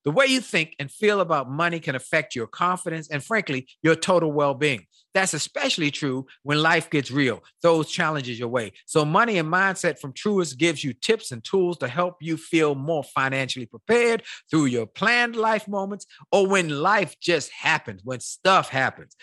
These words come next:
So, folks, this is an incredible new product and program. You can check out Money and Mindset by heading to truist dot com, truist dot com, where you'll find it in the main menu.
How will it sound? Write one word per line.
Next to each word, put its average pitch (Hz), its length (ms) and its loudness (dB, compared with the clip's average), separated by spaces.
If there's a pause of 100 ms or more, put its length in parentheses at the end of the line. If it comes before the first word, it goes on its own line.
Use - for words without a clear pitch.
(140)
So, 156 160 0
folks, 233 420 0 (300)
this 196 340 0 (100)
is 160 380 2
an 147 160 -2
incredible 185 720 -2
new 165 460 -2 (120)
product 175 460 0
and 123 160 -10
program. 160 480 0
You 156 120 -4
can 135 120 -12
check 185 300 -2
out 139 260 -2 (340)
Money 190 420 2
and 131 200 -6
Mindset 175 680 -2
by 131 320 -4 (180)
heading 180 360 0
to 113 180 -12 (100)
truist - 540 2 (280)
dot 160 300 0
com, 120 400 -4 (300)
truist 202 460 2 (240)
dot 156 260 0
com, 135 300 0
where 139 120 -2
you'll 151 160 0
find 180 340 -2
it 156 120 -6
in 139 140 -6
the 127 60 -8
main 143 320 -4
menu. 139 320 -8